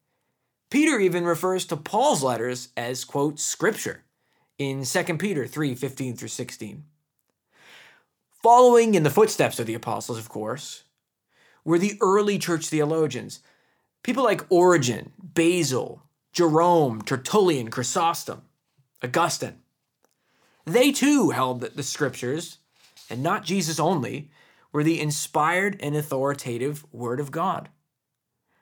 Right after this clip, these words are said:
After these initial figures, the view of the Bible itself as divinely inspired continued, and it was not continued by fringe fundamentalists,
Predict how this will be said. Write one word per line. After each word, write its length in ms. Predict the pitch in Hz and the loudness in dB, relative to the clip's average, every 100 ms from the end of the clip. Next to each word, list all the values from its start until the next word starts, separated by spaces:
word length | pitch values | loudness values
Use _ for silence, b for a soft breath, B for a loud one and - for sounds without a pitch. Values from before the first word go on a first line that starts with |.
| _ _ - | _ _ 0
After 280 | 214 233 | 2 2
these 240 | 190 240 190 | 2 2 2
initial 340 | 165 139 120 | 2 0 -4
figures, 640 | - 107 104 113 147 - - _ _ _ _ _ _ - | -10 -10 -8 -6 -8 -12 -20 _ _ _ _ _ _ -2
the 100 | 151 | -2
view 340 | 135 185 233 | 0 0 2
of 100 | 180 | 2
the 100 | 160 | 2
Bible 480 | 147 156 180 170 - | 2 2 2 0 -2
itself 1040 | 156 147 - - - 190 208 107 131 - _ _ _ _ | -8 -8 -6 -4 -4 -2 -2 -2 -8 -14 _ _ _ _
as 180 | 135 135 | -4 -4
divinely 640 | 127 143 139 156 160 151 | -4 -2 -2 -2 -2 -4
inspired 760 | 131 123 - 127 117 120 147 175 _ _ | -6 -8 -6 -4 -4 -4 -6 -10 _ _
continued, 600 | - 202 277 285 139 - _ b b b | -6 -4 -2 -4 -4 -6 _ b b b
and 120 | - | -4
it 80 | 233 | -4
was 200 | 220 185 | -4 -4
not 380 | 196 208 220 - _ | -2 0 -2 -6 _
continued 680 | - 226 196 170 170 165 165 | -6 -6 -4 -4 -4 -4 -4
by 200 | 143 143 | -2 -2
fringe 580 | 143 - 156 160 160 151 | -4 -4 -2 -2 -4 -4
fundamentalists, 1000 | 147 147 147 156 175 135 98 - - - | -2 -2 -2 -4 -4 -8 -10 -18 -20 -20